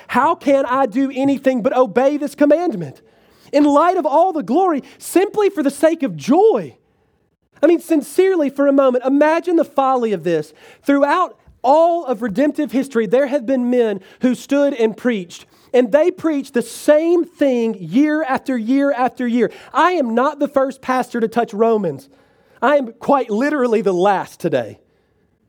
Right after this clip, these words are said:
But nonetheless, for joy,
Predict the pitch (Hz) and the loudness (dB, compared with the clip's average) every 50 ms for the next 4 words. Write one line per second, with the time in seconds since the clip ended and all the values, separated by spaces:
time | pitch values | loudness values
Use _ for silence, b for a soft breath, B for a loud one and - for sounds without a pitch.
0 | _ _ _ _ _ _ _ _ _ _ _ _ _ _ _ _ _ _ _ - | _ _ _ _ _ _ _ _ _ _ _ _ _ _ _ _ _ _ _ -8
1 | 190 185 196 202 220 233 226 208 196 185 170 147 127 - - - 143 127 113 95 | -6 -2 0 0 0 0 -2 -2 -2 -2 -4 -4 -6 -12 -12 -10 -10 -10 -8 -6
2 | - 156 147 139 120 107 95 90 - | -4 -4 -2 -2 -4 -6 -10 -14 -20